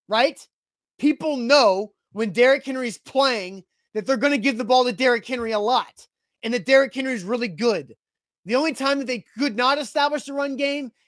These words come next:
is after Derrick Henry broke his foot and was out for nine games.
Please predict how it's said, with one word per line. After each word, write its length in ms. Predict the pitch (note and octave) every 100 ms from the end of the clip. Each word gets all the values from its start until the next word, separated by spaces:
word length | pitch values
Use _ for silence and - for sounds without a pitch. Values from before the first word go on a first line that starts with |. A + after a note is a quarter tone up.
| -
is 120 | G#3+
after 280 | B3 B3+ A#3+
Derrick 320 | A3 B3+ A#3
Henry 200 | B3 A#3
broke 300 | E3 G#3+ A3+
his 140 | A3
foot 320 | - - B3 A#3+
and 80 | G#3+
was 140 | G#3+
out 240 | C4 C4+ -
for 100 | F#3
nine 260 | D3 C3
games. 340 | B2 F#2+ _